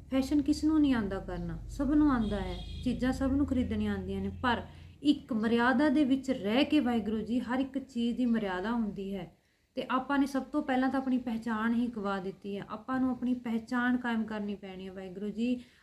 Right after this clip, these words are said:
ਆਪਾਂ ਨੂੰ ਬਾਣੀ ਤੇ ਬਾਣੇ ਦੇ ਨਾਲ ਜੁੜਨਾ ਪੈਣਾ ਹੈ, ਨਾਮ ਬੰਦਗੀ ਕਰਨੀ ਪੈਣੀ ਹੈ। ਜੇ ਇਹ ਸਭ ਦੇ ਨਾਲ ਜੁੜਾਂਗੇ, ਤਾਂ ਹੀ ਆਪਾਂ ਉਸ ਗੁਰੂ ਪਿਤਾ ਤੇ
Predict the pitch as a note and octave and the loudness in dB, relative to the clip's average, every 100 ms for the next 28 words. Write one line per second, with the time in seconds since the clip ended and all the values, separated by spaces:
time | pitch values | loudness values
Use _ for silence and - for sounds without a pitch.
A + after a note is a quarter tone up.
0 | - G#3+ - B3 B3+ F#3 G#3+ G#3+ A#3 A#3+ | -8 -8 -4 0 0 2 0 2 2 2
1 | A#3+ G#3+ G#3+ A3+ A#3+ G#3+ G3 A3 A3+ A3+ | 0 0 0 2 2 2 2 0 2 0
2 | G#3 G3+ G3 F#3 F#3+ G3 G3 G3+ A#3 A3+ | 0 -2 -4 -10 -6 -4 -2 0 2 2
3 | G#3+ G#3+ G#3 G#3+ G3+ G3 G3 F#3+ F#3 F#3+ | 2 0 -4 -4 -4 -4 -4 -6 -6 -4
4 | F#3+ G3 A#3 A#3 A#3 G#3+ G3+ G#3+ G#3 F3+ | -4 -2 -2 -2 -4 -4 -4 -2 -2 -4
5 | F#3 G3 A3+ A#3+ B3 A#3 G#3 G#3+ A3+ B3+ | -6 -4 0 0 -2 -4 -4 -2 0 2
6 | C#4 B3+ A3+ G#3+ G3+ A3 A#3 A3 G#3 G#3 | 2 -2 -4 -4 -2 -4 -4 -8 -8 -6
7 | B3 D4 | -2 -2